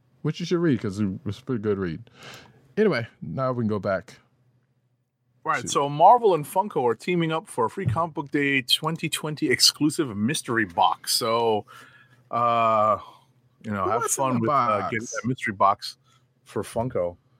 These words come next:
Speaker 1: I mean, hey, look, I, as a person who have bought a, a good, bought into a good bit of those Funko boxes,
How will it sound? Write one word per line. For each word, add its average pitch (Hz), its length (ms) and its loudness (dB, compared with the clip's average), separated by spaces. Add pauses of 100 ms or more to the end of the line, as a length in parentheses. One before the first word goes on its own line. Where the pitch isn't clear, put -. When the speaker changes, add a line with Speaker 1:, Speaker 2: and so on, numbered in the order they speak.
(520)
Speaker 1:
I 151 80 0
mean, 180 120 0
hey, 147 200 0
look, 104 280 -2
I, 117 100 -2
as 120 260 -2
a 127 40 -6
person 165 240 0
who 156 120 4
have 139 180 2
bought 131 300 -4 (280)
a, 110 320 0
a 104 60 0
good, 110 240 -4 (420)
bought 110 240 -4
into 117 300 0
a 95 60 -2
good 104 260 -4
bit 110 140 -4
of 104 80 -4
those 107 260 -2 (240)
Funko 113 260 -6
boxes, 110 600 -6